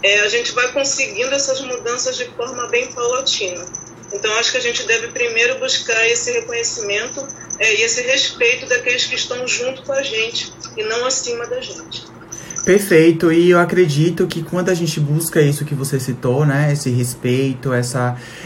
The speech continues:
Speaker 2: essa questão de se autovalorizar também, saber o nosso papel, não só como profissional, mas acredito também como cidadão, a gente, é, consegue alcançar espaços, mesmo sendo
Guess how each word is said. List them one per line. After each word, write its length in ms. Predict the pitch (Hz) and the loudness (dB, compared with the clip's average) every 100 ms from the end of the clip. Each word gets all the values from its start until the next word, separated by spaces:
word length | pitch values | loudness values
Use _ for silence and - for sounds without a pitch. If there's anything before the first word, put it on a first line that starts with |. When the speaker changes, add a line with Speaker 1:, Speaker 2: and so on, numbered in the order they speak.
| 139 | -2
Speaker 2:
essa 200 | 123 147 | 0 2
questão 280 | 139 - 139 | 0 0 0
de 140 | 135 | 0
se 240 | - 175 | -2 4
autovalorizar 880 | 160 170 175 151 147 135 135 127 123 | 6 6 4 4 4 4 2 2 2
também, 320 | 127 120 127 | 2 2 2
saber 400 | 139 143 127 160 | 2 2 4 4
o 60 | 170 | 4
nosso 260 | 151 143 - | 2 2 -2
papel, 500 | 120 - 120 139 151 - - - - - - | -4 2 2 2 -2 -8 -16 -18 -18 -16 0
não 260 | 139 165 | 4 4
só 240 | 202 170 151 | 6 6 6
como 200 | 156 147 | 6 4
profissional, 560 | 147 147 151 139 135 | 4 2 2 2 4
mas 160 | 139 139 | 4 4
acredito 340 | 131 135 123 | 2 2 -2
também 220 | - 135 127 | 0 2 2
como 320 | 139 151 160 | 4 4 4
cidadão, 640 | 156 139 120 120 147 - - - - - | 4 4 4 4 2 0 -8 -16 -14 -2
a 120 | 139 139 | 4 4
gente, 840 | 135 151 151 170 170 170 170 160 | 6 4 4 4 6 6 6 4
é, 300 | 139 139 139 | 4 4 4
consegue 560 | 147 202 220 214 214 226 | 2 0 2 6 8 8
alcançar 640 | 214 180 151 143 131 127 - - - | 6 2 4 4 4 0 -10 -10 -4
espaços, 640 | 147 - 113 110 - - | -2 2 2 0 -4 2
mesmo 420 | 151 180 220 220 | 6 8 8 6
sendo 480 | 220 180 175 175 | 4 2 2 0